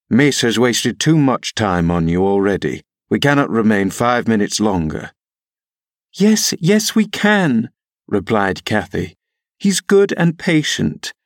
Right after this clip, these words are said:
He's beginning to think I shall have far greater misery than he will tonight, if I believe he is worse for my visit, and then I dare not come again." "Tell the truth about it, Linton,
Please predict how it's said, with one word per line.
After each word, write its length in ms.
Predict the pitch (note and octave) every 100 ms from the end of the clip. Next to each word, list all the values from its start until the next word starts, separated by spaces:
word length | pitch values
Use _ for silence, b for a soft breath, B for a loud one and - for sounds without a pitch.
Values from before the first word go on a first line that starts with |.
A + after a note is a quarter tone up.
| _ _
He's 220 | D#3+ D3+
beginning 400 | E3+ E3+ F#3+ F3+
to 100 | E3
think 220 | D#3 D3
I 80 | D3+
shall 180 | D3 D3
have 160 | D#3
far 260 | - E3+ F3
greater 360 | D#3+ D#3+ D3+ D3
misery 360 | D3 - C#3+
than 160 | C#3+ D3
he 240 | - F3+
will 260 | D3 B2+ A#2+
tonight, 580 | - B2+ A#2+ - - - _ -
if 120 | -
I 140 | D3+ D3
believe 360 | D3 D#3+ D#3+
he 120 | D#3+
is 160 | D3+ -
worse 320 | C#3+ E3+ D#3+
for 140 | - C#3+
my 160 | C3+
visit, 580 | C3 D#3 A#2 B2 - - _ _ _
and 120 | B2+ C#3
then 280 | D3+ C#3+ -
I 120 | C#3
dare 220 | C#3 E3 E3+
not 280 | F3 -
come 220 | - G3 F#3
again." 540 | - C3 A2 - - _ _ _ _ _
"Tell 160 | - E3+
the 100 | D#3+
truth 300 | - E3 -
about 300 | - B2+ -
it, 100 | -
Linton, 440 | B2 A#2 - -